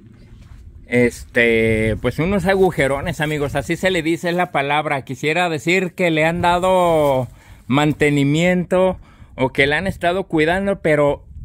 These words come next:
la realidad es que no. Han estado buscando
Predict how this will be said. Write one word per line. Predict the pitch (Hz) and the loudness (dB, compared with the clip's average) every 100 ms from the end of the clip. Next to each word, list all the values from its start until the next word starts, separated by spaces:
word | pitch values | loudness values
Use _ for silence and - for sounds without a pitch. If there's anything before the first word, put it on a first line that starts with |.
| - 156 | -10 -2
la | 156 | -2
realidad | 151 147 147 147 156 196 190 | 0 0 0 0 2 0 0
es | 180 | -2
que | - 180 | 0 0
no. | 147 110 - - - - - - - - - - - - - - - - - - - - - - - | 0 -2 -8 -20 -20 -20 -20 -20 -20 -20 -20 -20 -20 -20 -18 -20 -16 -16 -16 -16 -18 -18 -20 -20 -8
Han | 117 156 | -2 0
estado | 156 160 156 160 | 0 0 2 0
buscando | 143 - 151 160 165 156 | -4 -4 -4 -2 -2 -2